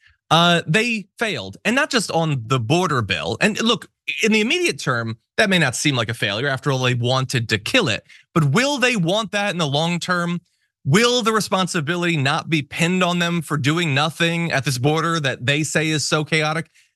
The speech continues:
But of course, she's providing cover for their failure to impeach Alejandro Mayorkas, something that she and the rest of Fox and the rest of the right-wing media sphere have been pushing for, for a long time.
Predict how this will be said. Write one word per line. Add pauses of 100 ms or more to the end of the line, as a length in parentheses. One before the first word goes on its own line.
(100)
But
of
course,
she's
providing
cover
for
their
failure
to
impeach
Alejandro
Mayorkas,
something
that (200)
she
and
the
rest
of
Fox
and
the
rest
of
the
right-wing
media
sphere (240)
have
been
pushing
for, (280)
for
a
long
time.